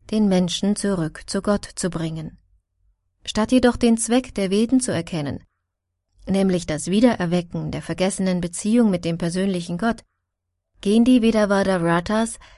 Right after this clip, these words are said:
wie selbstverständlich davon aus, Begleiterscheinungen wie das Erreichen himmlischer Sinnenfreuden seien das eigentliche Ziel der Veden.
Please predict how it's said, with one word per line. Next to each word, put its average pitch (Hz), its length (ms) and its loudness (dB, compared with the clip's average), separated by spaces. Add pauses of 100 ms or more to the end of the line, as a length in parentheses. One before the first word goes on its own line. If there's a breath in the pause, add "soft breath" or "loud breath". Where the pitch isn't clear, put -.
(260 soft breath)
wie 269 160 2
selbstverständlich 254 880 0
davon 180 340 0
aus, 202 360 -4 (380 soft breath)
Begleiterscheinungen 180 1400 -2
wie 196 140 -2
das 185 200 0
Erreichen 180 540 0
himmlischer 190 480 2
Sinnenfreuden 190 760 0 (320 loud breath)
seien 202 280 0
das 208 120 0
eigentliche 202 600 4
Ziel 165 240 -2
der 160 160 -2
Veden. 151 360 -8